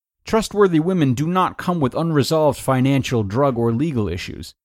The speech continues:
They do not ask you to fix problems for them.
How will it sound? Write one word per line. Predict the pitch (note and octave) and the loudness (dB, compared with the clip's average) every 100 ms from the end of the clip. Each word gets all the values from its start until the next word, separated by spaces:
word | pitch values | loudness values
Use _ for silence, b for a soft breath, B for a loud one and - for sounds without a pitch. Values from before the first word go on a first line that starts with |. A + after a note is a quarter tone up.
| _ _ _ _ | _ _ _ _
They | C3 | 0
do | D#3 | 2
not | F3 E3 | 2 2
ask | E3 D#3 - | 2 0 -4
you | D3 | -6
to | - | -6
fix | - D3+ - | -6 -6 -6
problems | - C3+ A2+ G#2 F#2+ - | -4 -2 0 0 -2 -4
for | F#3+ C#3+ | -2 -2
them. | F2+ - | -4 -14